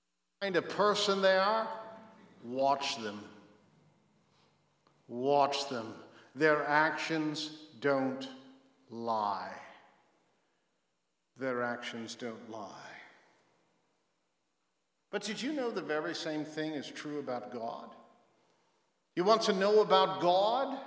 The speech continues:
As you read hi-, this word, this revelation from God, watch carefully what God does.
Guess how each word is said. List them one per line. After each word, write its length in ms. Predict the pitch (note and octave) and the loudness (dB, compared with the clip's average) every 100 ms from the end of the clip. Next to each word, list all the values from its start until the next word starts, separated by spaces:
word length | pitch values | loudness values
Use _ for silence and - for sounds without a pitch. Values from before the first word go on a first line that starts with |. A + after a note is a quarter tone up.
| - - - _ - | -16 -20 -20 _ -2
As 160 | G3 | 0
you 120 | G#3 | 2
read 840 | G3+ E3+ G#3+ B3+ B3+ B3+ B3 B3 A#3+ | 2 2 6 8 8 8 6 4 2
hi-, 260 | F3 A3 | 2 2
this 280 | F#3+ G#3+ G#3 F3+ D#3+ | 4 4 4 2 4
word, 440 | G#3 G#3 G3 F3+ | 8 10 10 6
this 220 | F3 F3+ D3+ C#3+ D3+ | 4 0 -4 -6 2
revelation 960 | F3 G#3 G3 F#3+ F#3+ F#3+ F#3+ F#3 F3 | 6 8 8 8 6 4 0 -2 -2
from 320 | D#3+ E3 E3 D3 | -2 -2 -2 -2
God, 480 | D3 D3 C3 B2+ - - - - - _ _ _ _ _ _ | -2 -2 -4 -6 -10 -18 -20 -20 -20 _ _ _ _ _ _
watch 500 | B2+ D#3+ F#3+ - - | -2 0 0 -2 -4
carefully 720 | - F3+ F3 E3 - D3 C3 | -2 2 2 2 -2 -4 -4
what 260 | B2+ C3 B2+ | -4 -6 -6
God 400 | B2 B2 A#2+ A#2 | -6 -4 -4 -6
does. 760 | A#2+ A2 G#2+ G2 - - - | -6 -4 -6 -6 -6 -6 -8